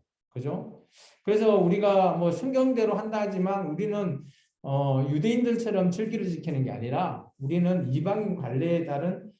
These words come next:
절기를 지키면서 그걸 전통으로 여기고 있습니다. 그러면서 우리가 뭐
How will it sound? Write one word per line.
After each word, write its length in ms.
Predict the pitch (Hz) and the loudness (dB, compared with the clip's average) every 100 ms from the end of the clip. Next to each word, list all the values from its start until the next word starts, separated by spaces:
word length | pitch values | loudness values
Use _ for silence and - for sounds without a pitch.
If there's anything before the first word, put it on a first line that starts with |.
| _ _ | _ _
절기를 400 | 196 190 190 147 | 2 4 4 2
지키면서 720 | 135 - 127 - 110 135 123 | 0 -2 -2 -4 -4 -4 -2
그걸 220 | 165 170 | 4 4
전통으로 640 | 170 156 175 220 208 185 160 | 6 6 4 4 2 4 2
여기고 340 | 160 143 127 | 2 0 -2
있습니다. 500 | - - - - - - _ - | -6 -8 -10 -12 -16 -20 _ -6
그러면서 320 | 160 180 170 | 0 0 0
우리가 240 | 143 151 147 | -2 -2 -2
뭐 320 | 135 135 | -2 -2